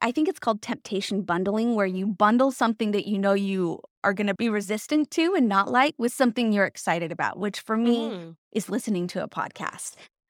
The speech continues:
Speaker 1: And so I get excited about my podcast, and meal planning is not so complicated. You usually can do something, whether you wanna have The Office on in the background or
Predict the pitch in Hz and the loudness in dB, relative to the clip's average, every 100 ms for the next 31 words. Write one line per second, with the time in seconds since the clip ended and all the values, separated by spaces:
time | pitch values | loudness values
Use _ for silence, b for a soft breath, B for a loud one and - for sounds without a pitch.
0 | - 233 - 233 208 190 - 196 196 202 | 0 0 4 4 6 2 -2 -4 -2 -4
1 | - - 220 262 269 269 262 277 254 220 | -6 0 2 4 4 2 2 0 0 0
2 | 214 - 214 196 208 - 214 196 190 - | 0 0 0 2 0 -6 -4 -2 -4 -8
3 | - 247 554 - 415 330 254 262 247 - | -4 -2 -2 0 4 6 4 4 2 2
4 | - - - 554 - 208 185 196 190 190 | -8 -4 -2 -2 -2 -2 -2 -6 -4 -4
5 | 202 247 311 403 330 262 254 214 185 214 | -2 0 0 0 0 0 0 0 0 -2
6 | - 196 185 185 196 220 240 269 233 226 | 0 -4 -2 0 2 2 2 2 2 0
7 | 196 180 - - 233 262 - 254 233 226 | 0 -2 -4 -10 -10 -6 -6 0 2 2
8 | 214 202 208 202 - 196 190 190 185 - | 2 2 2 0 0 -2 -2 -4 -6 -4
9 | 185 175 | -2 -2